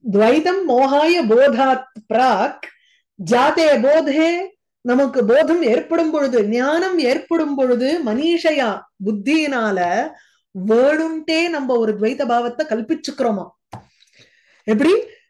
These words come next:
பக்தியர்த்தம் கல்பிதம் துவைத்தம், ஞானம் ஏற்பட்டு கொடுத்து ஆத்மஸ்வரூபத்தை அனுபவிச்சாச்சு. ஆத்மா ராமாஸ்து முனையஹ,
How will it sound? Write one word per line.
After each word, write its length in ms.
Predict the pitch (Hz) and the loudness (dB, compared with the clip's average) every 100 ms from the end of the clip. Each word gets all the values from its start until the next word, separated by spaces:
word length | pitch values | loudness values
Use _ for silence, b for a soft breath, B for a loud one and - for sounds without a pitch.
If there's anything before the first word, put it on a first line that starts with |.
| B 175 | B -4
பக்தியர்த்தம் 1000 | 196 254 - - 392 381 - - 359 349 | -2 -2 -4 -2 0 0 -2 -4 -2 -2
கல்பிதம் 760 | 330 294 294 285 277 277 311 247 | -2 -2 -2 -4 -2 -2 -4 -2
துவைத்தம், 540 | 226 185 202 254 185 - _ _ | -2 -2 -4 -4 -6 -14 _ _
ஞானம் 440 | 262 277 294 392 415 | -2 2 2 2 2
ஏற்பட்டு 400 | 302 359 370 320 | 0 0 -4 -4
கொடுத்து 480 | 220 214 208 - _ _ _ 233 | -4 -4 -6 -8 _ _ _ -4
ஆத்மஸ்வரூபத்தை 760 | 285 - 381 370 359 339 359 370 | -4 -2 -2 0 0 0 -2 -2
அனுபவிச்சாச்சு. 680 | 277 370 330 - 233 240 | 0 0 0 0 -2 0
ஆத்மா 360 | 208 226 285 262 | 0 -2 -2 -2
ராமாஸ்து 640 | 262 262 392 - - 330 | 0 0 -2 -4 -4 -2
முனையஹ, 300 | 294 285 214 | -2 -2 -2